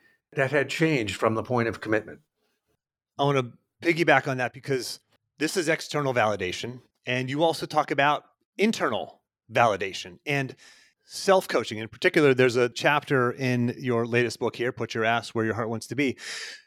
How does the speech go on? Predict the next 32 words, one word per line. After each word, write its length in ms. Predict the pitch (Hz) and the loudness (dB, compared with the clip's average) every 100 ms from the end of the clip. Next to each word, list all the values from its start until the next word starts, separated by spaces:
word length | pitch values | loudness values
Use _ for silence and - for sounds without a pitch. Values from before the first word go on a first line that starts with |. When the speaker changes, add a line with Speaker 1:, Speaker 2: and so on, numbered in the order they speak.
| _ _ - | _ _ -6
Speaker 2:
where 100 | 127 | -6
you 80 | |
talk 240 | 127 160 160 | -2 -2 2
about, 300 | 165 135 - _ _ _ _ | 4 4 2 _ _ _ _
"Can 520 | - 170 170 175 185 185 | -10 -4 0 0 -2 -4
you 400 | 135 139 156 156 | -8 -2 0 0
say 260 | - 156 | 0 0
those 280 | 147 139 127 | 2 0 0
things 280 | 147 131 120 | -4 -4 -4
to 120 | 123 | -8
yourself? 480 | 110 - - 101 - - | -8 -6 -2 -2 -4 -12
Can 420 | 147 160 175 180 | -6 0 0 0
you 180 | 156 151 | 0 0
coach 560 | - - 143 131 - - - | -2 -2 -2 -2 -8 -14 -14
yourself? 480 | - 110 - 120 95 | -6 -6 -2 -4 -4
Can 360 | - 165 175 190 | -6 -4 -2 -2
you 120 | 185 | -4
say 260 | - 165 151 | -4 -2 -2
the 140 | 131 | 0
right 260 | 127 135 120 | 0 0 0
words 300 | 127 123 - | -2 -4 -8
to 80 | |
yourself?" 340 | 113 - 117 107 | -10 -4 -2 0
Like, 140 | 110 | -2
that's 200 | 143 156 | 0 -2
a 40 | - | -4
key 180 | - | -8
piece 220 | 139 127 - | -6 -6 -4
of 80 | |
it 100 | 107 | -4
too, 140 | - 113 | -4 -2
right? 240 | 90 139 | 0 -2